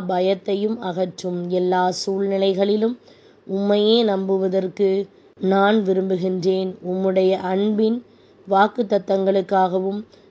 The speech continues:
இதுவரைக்கும் நீர் என் மீது பொழுந்தருளியுள்ள ஆசீர்வாதங்களுக்காகவும் உமக்கு நன்றி செலுத்துகின்றேன். இந்த ஆண்டில் நீர் என் வாழ்க்கையில் வைத்திருக்கும்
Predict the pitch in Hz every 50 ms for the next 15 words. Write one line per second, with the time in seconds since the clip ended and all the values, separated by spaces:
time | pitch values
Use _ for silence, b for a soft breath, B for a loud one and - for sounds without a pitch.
0 | b _ 196 202 190 202 214 202 208 202 208 208 208 190 - - 226 226 226 220
1 | 202 202 202 202 208 196 190 190 190 190 196 196 202 208 220 220 208 247 226 -
2 | 202 190 190 196 214 220 202 208 202 196 196 208 214 208 202 190 180 185 185 185
3 | 185 196 196 B B B B B B - 190 196 202 196 - - 240 233 220 202
4 | 196 190 185 196 190 185 185 190 190 190 185 175 196 190 180 180 165 175 185 180
5 | 185 185 196 190 B B B B B B B - 190 196 196 190 - 208 196 190
6 | 190 196 202 220 226 220 247 233 - 202 190 180 165 - 190 170 170 185 185 185
7 | 170 185 196 196 202 214 220 B B B B B B B - 202 208 208 196 196
8 | 190 190 190 196 196 196 196 196 214 220 226 247 B B B B _ - 202 202
9 | 208 214 226 226 220 196 - 202 190 190 190 190 185 185 196 190 190 - 214 214
10 | 220 226 214 190 190 185 190 165 - - 196 190 190 180 180 - 202 208 220